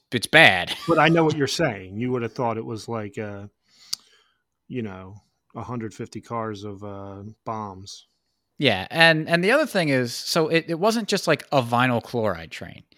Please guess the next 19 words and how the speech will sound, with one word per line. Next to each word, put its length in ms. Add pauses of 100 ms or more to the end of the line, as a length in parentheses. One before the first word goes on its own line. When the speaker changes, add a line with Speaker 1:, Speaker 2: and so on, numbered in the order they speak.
(640)
Speaker 1:
This 180
was 160
a 260
hundred 460
fifty 440
car 320
Speaker 2:
It's 80
a 100
freight 300
Speaker 1:
train, 180
Speaker 2:
train. 160 (320)
Yeah. 240
Speaker 1:
and 220
some 420
of 220
them 480 (600)
had 600
hazardous 580
materials, 640